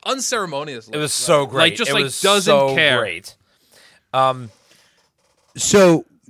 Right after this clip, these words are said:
Speaker 3: now the interesting thing, and I was doing a little bit of research, but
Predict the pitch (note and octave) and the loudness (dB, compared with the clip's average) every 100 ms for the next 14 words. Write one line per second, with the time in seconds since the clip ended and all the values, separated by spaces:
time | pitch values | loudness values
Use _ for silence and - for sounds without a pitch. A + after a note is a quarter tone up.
0 | - C#3+ E3 D3+ E3 A#3+ C#4 C#4+ G#3 E3 | -8 -2 -2 -2 -6 -6 -6 -6 -4 -4
1 | D#3+ A2 A2 B2 C#3+ A#2+ D3 C3 B2 D3 | -4 -4 -4 -2 -2 0 -2 -2 -2 -2
2 | D#3+ C#3+ A#2+ B2 A#2+ - C#3 G#2 - C3 | -2 -6 -8 -10 -10 -8 -8 -10 -10 -10
3 | A2+ | -10